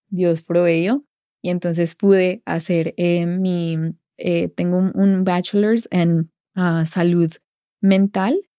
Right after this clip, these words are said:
Ah, bueno, no, eh, behavioral health viene, viene siendo salud de, eh, como de comportamiento, ¿verdad? Con un enfoque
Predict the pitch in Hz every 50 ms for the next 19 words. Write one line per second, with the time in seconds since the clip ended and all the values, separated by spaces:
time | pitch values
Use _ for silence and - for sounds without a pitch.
0 | _ _ _ - 180 180 170 170 165 160 180 202 190 185 185 180 156 147 - -
1 | 175 170 190 180 185 196 190 208 208 208 202 208 196 190 180 - - - 180 180
2 | 175 175 175 - - 185 185 180 180 180 - 185 185 180 - 185 175 170 175 175
3 | 180 180 185 - - - - 185 180 175 170 170 165 165 165 - - 180 170 165
4 | 165 - 180 165 - 170 165 - 165 170 185 185 175 165 - 165 160 160 160 170
5 | 190 196 - - 190 180 180 175 175 175 180 170 - - 196 190 190 - 190 196
6 | -